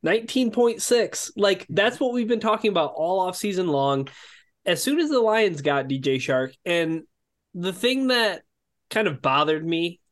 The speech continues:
as it started to bother Lions fans because they were getting impatient. And like you said, Jeremy,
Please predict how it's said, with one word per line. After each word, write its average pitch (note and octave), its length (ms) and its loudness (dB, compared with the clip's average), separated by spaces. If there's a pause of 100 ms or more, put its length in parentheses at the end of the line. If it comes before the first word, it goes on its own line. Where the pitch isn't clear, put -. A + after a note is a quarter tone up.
(240)
as C#3+ 640 2
it D#3 180 -4
started A#3 380 2
to G#3+ 80 2
bother C#3+ 420 0
Lions C#3 400 0
fans C#3+ 320 0
because C#3 300 -4
they C3+ 100 2
were C3 140 0
getting C3+ 300 0
impatient. C3+ 640 0 (360)
And B2 300 -2
like D#3 160 0
you E3+ 60 -2
said, D3 220 2
Jeremy, C#3 500 2